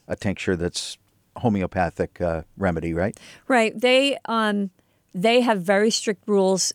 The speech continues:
Speaker 2: and are over, uh, strict oversight as
Speaker 1: Right.
Speaker 2: to how they can prepare a homeopathic remedy, because some of the substances are toxic if you ate the actual material.
Speaker 1: Right.
Speaker 2: But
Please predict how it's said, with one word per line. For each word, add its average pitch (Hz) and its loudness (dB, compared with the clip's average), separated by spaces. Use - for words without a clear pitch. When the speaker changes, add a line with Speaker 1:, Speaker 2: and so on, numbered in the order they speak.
Speaker 2:
and 180 0
are 175 0
over, 175 2
uh, 170 0
strict - -2
oversight 160 0
as 180 0
Speaker 1:
Right. 175 2
Speaker 2:
to 180 2
how 190 0
they 190 -2
can 170 -4
prepare 160 -2
a - 0
homeopathic 175 0
remedy, 165 -2
because 196 0
some 311 4
of 392 2
the 254 4
substances 247 -2
are 185 2
toxic 214 -2
if 175 -8
you 180 -4
ate 202 0
the 175 0
actual 180 0
material. 196 4
Speaker 1:
Right. 98 2
Speaker 2:
But 208 2